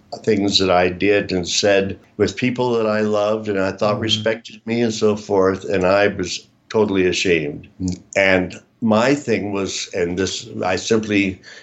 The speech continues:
Speaker 1: threw my hands in the air and said to the universe, "Take away the bottle, take away the craving, and make me open to whatever help I need."
Speaker 2: Mm-hmm.
Speaker 1: And that was, for me, just a very, that was a decision on my part.
Speaker 2: Right.
Speaker 1: I, I knew that it was over.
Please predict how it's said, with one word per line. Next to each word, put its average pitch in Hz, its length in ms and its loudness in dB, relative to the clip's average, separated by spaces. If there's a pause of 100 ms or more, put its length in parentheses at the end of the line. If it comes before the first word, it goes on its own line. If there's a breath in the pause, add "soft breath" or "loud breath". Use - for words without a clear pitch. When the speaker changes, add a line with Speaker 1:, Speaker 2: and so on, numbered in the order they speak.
(180 loud breath)
Speaker 1:
threw 120 140 0
my 110 160 2
hands 117 360 2
in 107 140 0
the 104 160 2
air 117 240 2
and 104 120 -2
said 107 300 -2
to 98 60 -12
the 101 140 -8
universe, 107 520 0
"Take 98 260 -2
away 104 180 0
the 95 100 -6
bottle, 92 420 2
take 95 320 -4
away 95 160 2
the - 100 -8
craving, 110 520 0
and 95 120 -4
make 92 220 -4
me 98 120 -2
open 95 380 0
to 90 60 -6
whatever 90 380 2
help 92 280 0
I 92 100 2
need." 95 440 0
Speaker 2:
Mm-hmm. 110 480 -6
Speaker 1:
And 113 140 0
that 143 200 -2
was, 123 180 0
for 104 100 -6
me, 113 240 2
just 104 240 -2
a 101 60 2
very, 95 480 0 (120)
that 110 160 2
was 113 160 0
a 92 40 -2
decision 90 580 -2
on 82 140 -4
my 87 200 0
part. - 480 -4
Speaker 2:
Right. 107 420 0 (140)
Speaker 1:
I, 107 300 0
I - 20 4
knew 131 320 4
that 127 180 2
it 117 100 2
was 110 160 0
over. 85 540 -2